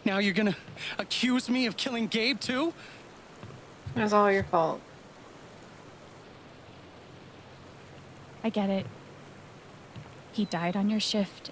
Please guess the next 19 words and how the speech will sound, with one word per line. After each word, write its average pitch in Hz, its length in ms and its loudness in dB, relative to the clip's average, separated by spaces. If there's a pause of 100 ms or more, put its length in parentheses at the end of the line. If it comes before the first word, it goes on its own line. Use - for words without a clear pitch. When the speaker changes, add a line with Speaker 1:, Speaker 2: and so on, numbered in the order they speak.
Speaker 3:
and 180 140 0
you're 175 100 2
freaked. - 560 0 (680)
But 190 120 0
you 196 120 4
have - 340 -4
to 214 80 0
come 196 220 2
clean. 180 480 4 (3750)
Speaker 1:
Please. 101 440 -4 (2000)
There's - 140 -4
nothing 127 260 2
I 135 40 2
can 127 140 0
tell 110 200 0
you. 117 180 -2 (1700)
Speaker 3:
Mac, 196 240 0 (680)
come 208 180 0
on. 175 240 0